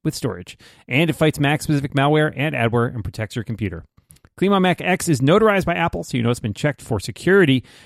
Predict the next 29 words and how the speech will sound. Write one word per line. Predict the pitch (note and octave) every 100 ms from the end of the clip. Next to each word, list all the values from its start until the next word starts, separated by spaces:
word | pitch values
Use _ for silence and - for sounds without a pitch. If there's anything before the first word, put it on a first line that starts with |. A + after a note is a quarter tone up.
| -
and | A#2
it | A2
really | D3+
stands | D3 C#3+ C3
out | C#3
on | C3
design, | A2 A2 B2 B2 A2
makes | G#2+ -
such | D#3+ A#2+
a |
difference | B2+ C3 A#2+
when | A2
an | G#2
app | G#2+ -
is | F2
enjoyable | F2+ B2+ B2+ G#2
to | G2+
use, | G2 F#2 -
so | - G#2
you'll | G2
always | B2 A#2
be | A2+
discovering | F2 - F#2 G2 G2+
new | D3+
ways | A2+ F2 E2+
to | -
optimize | B2 - F#2+ E2 E2+
your | A#2+
Mac. | G#2 E2+